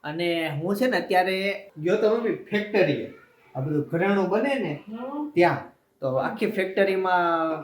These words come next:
Speaker 1: અ, ફેરો બધું કઈ રીતના આપણે સોનું આ બધું આકાર આપ્યા તે બધું એ to ઝેડ વસ્તુ જોઈ મેં.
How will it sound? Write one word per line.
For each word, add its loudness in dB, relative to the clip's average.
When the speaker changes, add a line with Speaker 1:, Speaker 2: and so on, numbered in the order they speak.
Speaker 1:
અ, -6
ફેરો 2
બધું 2
કઈ 4
રીતના 0
આપણે -2
સોનું -4
આ -2
બધું 0
આકાર 0
આપ્યા 0
તે -8
બધું 2
એ -2
to 2
ઝેડ 6
વસ્તુ -2
જોઈ 6
મેં. -4